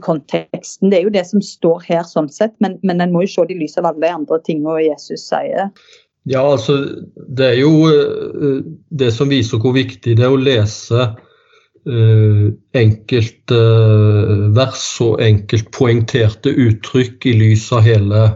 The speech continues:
Speaker 2: evangeliet og hele, i helbibelsk sammenheng. Og, og, og da blir det jo å presse en mening som på en måte ellers på en måte bryter med tankegangen i hele Johannes evangeliet. Om for eksempel at,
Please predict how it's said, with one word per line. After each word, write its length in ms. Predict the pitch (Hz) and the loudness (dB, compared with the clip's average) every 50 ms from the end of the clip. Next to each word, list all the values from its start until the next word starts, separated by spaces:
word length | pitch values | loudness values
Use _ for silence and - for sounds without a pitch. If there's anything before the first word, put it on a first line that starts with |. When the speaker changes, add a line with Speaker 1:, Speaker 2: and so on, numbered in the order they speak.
| - - - | -2 -4 -2
Speaker 2:
evangeliet 680 | 120 113 117 117 117 113 113 107 101 98 98 117 123 | 0 2 2 2 2 4 2 2 2 2 0 0 0
og 160 | 123 117 107 | 2 2 2
hele, 560 | 95 110 117 107 107 110 110 110 110 - - - - - _ _ _ _ _ _ _ _ _ - | 2 4 4 4 4 4 4 2 2 -2 -6 -12 -14 -20 _ _ _ _ _ _ _ _ _ -4
i 120 | 127 120 113 | 0 0 2
helbibelsk 680 | 104 127 120 110 104 101 107 104 98 107 110 110 - - | 4 4 4 2 2 2 2 2 2 2 0 0 0 -4
sammenheng. 500 | - 127 110 104 101 104 120 135 139 113 107 - - - - - _ _ _ - _ _ - | -4 0 0 2 2 2 2 2 0 -2 -6 -12 -20 -20 -20 -20 _ _ _ -20 _ _ -6
Og, 160 | 127 117 117 | 0 0 0
og, 280 | 120 143 127 123 127 131 127 | 2 2 0 0 2 2 2
og 60 | 123 110 | 2 2
da 160 | 123 120 123 131 127 127 | 2 2 2 2 0 0
blir 220 | 117 123 113 113 | -2 0 2 2
det 140 | 110 131 135 | 2 2 2
jo 160 | 131 120 117 | 2 2 0
å 80 | 110 113 | 0 -2
presse 480 | - - - 123 110 - - - - 113 | -4 -4 -4 -4 -4 -4 -10 -8 -4 0
en 140 | 113 120 127 | 0 0 2
mening 460 | 131 127 113 107 98 98 113 131 135 117 | 2 2 2 0 0 0 0 -2 -2 -2
som 220 | - 135 117 110 117 | -4 -4 -4 -2 -2
på 80 | 123 | -2
en 80 | 120 120 | -2 0
måte 400 | 120 113 107 104 - - - 127 - | 0 0 0 -2 -4 -6 -6 -6 -2
ellers 560 | 113 110 104 104 113 123 135 - - - - - | 0 0 2 2 2 0 0 -2 -6 -16 -18 -8
på 140 | - 135 127 | -4 -2 -2
en 80 | 123 | 0
måte 380 | 120 113 107 104 - - 123 113 | 0 0 0 -2 -4 -4 -4 -2
bryter 400 | 113 117 113 107 101 104 - 117 | 2 2 2 2 0 -2 -2 0
med 160 | 110 113 110 - | 0 2 2 0
tankegangen 720 | 127 117 107 107 - 110 101 104 104 101 107 113 120 120 | 0 0 0 -2 -2 -2 -2 0 0 2 2 2 2 2
i 60 | 117 117 | 2 2
hele 240 | 117 110 104 104 | 4 2 2 2
Johannes 400 | 110 117 113 110 107 101 101 - | 4 4 4 4 4 2 0 0
evangeliet. 640 | 110 107 104 104 101 104 101 101 104 123 131 120 110 - - - _ _ _ _ _ _ - | 0 2 2 4 2 2 2 2 0 0 0 -2 -4 -6 -12 -20 _ _ _ _ _ _ -2
Om 200 | 135 127 127 117 113 | 0 2 2 2 0
for 80 | 127 | -2
eksempel 480 | 113 - - 127 110 107 - - 127 123 | -4 -2 -2 0 0 0 0 0 0 2
at, 240 | 110 113 - - | 2 0 -2 -4